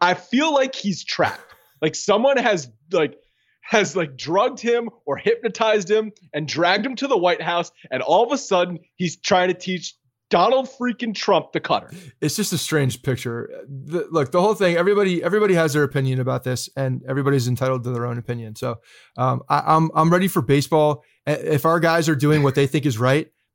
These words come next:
Speaker 2: then, then I'm fine with them trying to do whatever they think is right. I, it really, it does not bother me one way or the other. It's, it's them expressing their opinions, expressing the way that they feel.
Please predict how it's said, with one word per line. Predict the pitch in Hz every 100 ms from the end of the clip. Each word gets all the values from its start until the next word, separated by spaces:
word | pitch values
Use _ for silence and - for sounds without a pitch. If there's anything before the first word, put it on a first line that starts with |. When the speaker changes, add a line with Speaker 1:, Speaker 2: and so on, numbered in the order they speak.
| _ _ -
Speaker 2:
then, | 123 139 127 -
then | 143 139
I'm | 139
fine | - 147 139
with | 135
them | 135 127
trying | 135
to | 131
do | 123
whatever | 127 123 123
they | 117
think | 110 110
is | 117
right. | 113
I, | -
it | - 156
really, | 143 151 139
it | 139
does | 143 135
not | 135
bother | 135 123
me | 123 123
one | 123
way | 127 127
or | 123
the | 123
other. | 123 127 123
It's, | 127 -
it's | 131 -
them | 135 131 127 - _
expressing | - - 156 143 151
their | 135 127
opinions, | 151 151 143 147
expressing | 131 - 147 147
the | 135
way | 135
that | 123
they | 127
feel. | - 147 156